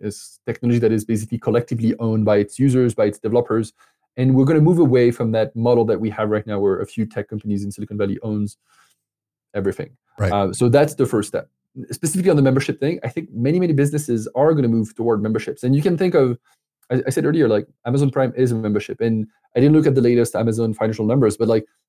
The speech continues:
Speaker 1: oftentimes I've seen that the Amazon profits were actually the sales of the Amazon Prime membership. So Amazon as a business is just about the membership. Don't tell anyone, but I think it feels like it's, it's just this. Car rental companies, uh, very famously are only making money on the fact that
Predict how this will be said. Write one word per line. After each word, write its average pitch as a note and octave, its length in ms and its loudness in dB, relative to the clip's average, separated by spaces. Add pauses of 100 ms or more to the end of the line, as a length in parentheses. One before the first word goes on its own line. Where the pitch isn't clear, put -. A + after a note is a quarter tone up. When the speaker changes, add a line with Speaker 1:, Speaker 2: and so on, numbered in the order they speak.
(640)
Speaker 1:
oftentimes B2+ 520 0
I've A#2 140 2
seen C#3 160 0
that A2+ 220 2
the A2+ 200 0
Amazon B2+ 380 2
profits - 500 -6
were A2 120 2
actually A2 260 -2
the G#2+ 100 0
sales A2 440 0
of G#2+ 120 -4
the G#2+ 120 0
Amazon G#2 260 -2
Prime G2 240 -6
membership. G2+ 420 -4
So G#2+ 220 -2 (340)
Amazon D#3+ 300 4
as B2+ 100 4
a B2+ 60 4
business A#2+ 680 0 (100)
is G#2+ 180 -12
just - 300 -14
about A#2 200 -12
the - 80 -20
membership. - 380 -20
Don't B2+ 120 -4
tell A#2+ 120 0
anyone, A#2 340 0
but G#2 100 -10
I G#2+ 80 -2
think B2 160 0
it A#2+ 100 -2
feels B2 200 2
like A#2+ 180 2
it's, - 300 -20
it's A#2+ 160 -8
just B2 240 -2
this. C3+ 240 0 (520)
Car C#3 120 2
rental C#3+ 260 2
companies, A#2 460 -2 (140)
uh, G#2+ 180 0
very A#2 240 2
famously B2+ 500 0
are A2 140 0
only B2 220 0
making A#2 340 -2
money A2 260 -2
on G#2 220 -4
the G2+ 80 -4
fact G#2 220 -6
that G2+ 180 -6